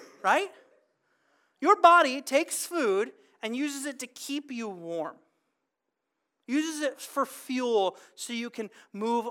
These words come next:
around. Like, two humans can make another human.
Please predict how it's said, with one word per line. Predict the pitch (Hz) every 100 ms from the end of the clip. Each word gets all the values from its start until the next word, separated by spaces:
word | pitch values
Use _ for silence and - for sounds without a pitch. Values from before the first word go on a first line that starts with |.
| 214
around. | 208 202 196 185 180
Like, | 185 -
two | - 359 403 -
humans | - 381 294 202 185 190 - - - _ _ _ _
can | - 226 208 196
make | 262 320
another | 392 277 269 233
human. | 233 - 262 226 151